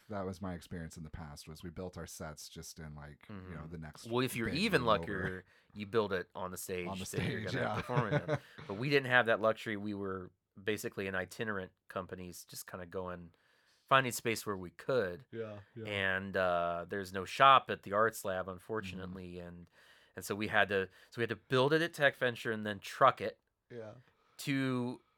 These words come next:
Speaker 2: Arts Lab to
Speaker 1: Uh-huh,
Speaker 2: then set it
Speaker 1: uh-huh,
Speaker 2: up, and
Speaker 1: uh-huh.
Speaker 2: it was a complicated setup 'cause there was, we had to get a guy to, um, attach the ceiling of the set to the lighting grid.
Speaker 1: Uh-huh,
Speaker 2: You're,
Speaker 1: uh-huh.
Speaker 2: we actually had to
Speaker 1: The
Speaker 2: hire
Speaker 1: rigger,
Speaker 2: somebody to do
Speaker 1: yeah.
Speaker 2: that.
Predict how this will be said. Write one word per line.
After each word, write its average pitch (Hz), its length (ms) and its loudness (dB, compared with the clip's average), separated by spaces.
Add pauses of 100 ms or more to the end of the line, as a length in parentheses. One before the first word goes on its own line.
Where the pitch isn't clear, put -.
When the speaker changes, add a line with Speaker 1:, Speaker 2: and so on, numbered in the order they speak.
(120)
Speaker 2:
Arts 117 320 6
Lab 101 500 6
to 95 120 -6
Speaker 1:
Uh-huh, 101 60 -4
Speaker 2:
then 98 200 0
set 104 280 0
it 101 100 -2
Speaker 1:
uh-huh, 101 160 6
Speaker 2:
up, 90 180 -2
and 95 120 -2
Speaker 1:
uh-huh. 95 40 -4
Speaker 2:
it 85 80 -6
was 90 220 -8
a 90 40 -8
complicated 98 720 -6
setup 107 360 0 (440)
'cause 95 120 -12
there 98 140 -2
was, 87 340 -10
we 107 120 -12
had 92 160 0
to 95 80 -6
get 90 180 -6
a 90 60 -6
guy 95 520 2 (140)
to, 87 380 -14 (240)
um, 87 480 -12 (200)
attach 98 720 -6
the 92 100 -10
ceiling 120 800 -8 (100)
of 110 220 -6
the 104 80 -10
set 104 400 -2 (520)
to 131 200 -6
the 107 100 -2
lighting 95 480 -2
grid. 131 460 -6 (100)
Speaker 1:
Uh-huh, 90 300 -10 (160)
Speaker 2:
You're, 123 140 -2
Speaker 1:
uh-huh. 117 100 -8
Speaker 2:
we 120 120 0
actually 131 300 6
had 110 120 0
to 104 40 -4
Speaker 1:
The - 40 -12
Speaker 2:
hire 131 340 8
Speaker 1:
rigger, 113 100 4
Speaker 2:
somebody 98 320 -4
to 92 100 -10
do 92 100 -8
Speaker 1:
yeah. 95 120 -4
Speaker 2:
that. 87 380 -6